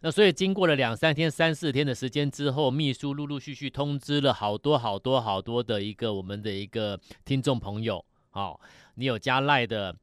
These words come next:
或者你是有直接拨电话到公-，公司咨询专线的，我们的秘书这几天连续三天、四天的时间，每天、每天、每天、每天，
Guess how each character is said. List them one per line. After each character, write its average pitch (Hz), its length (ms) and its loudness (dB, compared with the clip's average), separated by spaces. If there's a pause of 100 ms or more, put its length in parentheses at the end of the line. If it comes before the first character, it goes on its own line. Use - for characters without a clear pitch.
(120)
或 131 220 -2
者 120 100 0
你 101 160 -6
是 107 800 -4
有 95 340 -6
直 117 160 -10
接 131 160 0
拨 151 160 0
电 156 180 0
话 147 140 2
到 143 100 2
公-， 143 200 -2 (180)
公 147 180 0
司 147 140 -4
咨 151 180 -4
询 131 160 -2
专 160 200 2
线 156 240 4
的， 113 260 -2 (640)
我 104 120 -12
们 113 80 -6
的 120 40 -4
秘 127 200 -2
书 123 120 -8
这 131 140 -4
几 98 160 -8
天 110 220 -6
连 113 160 -6
续 123 120 -10
三 120 240 -6
天、 120 280 -10
四 113 240 -10
天 110 160 -6
的 107 80 -6
时 104 180 -10
间， 113 220 -6
每 101 320 -8
天、 135 200 -4
每 104 200 -6
天、 117 200 -6
每 104 160 -8
天、 110 200 -8
每 92 180 -10
天， 104 260 -8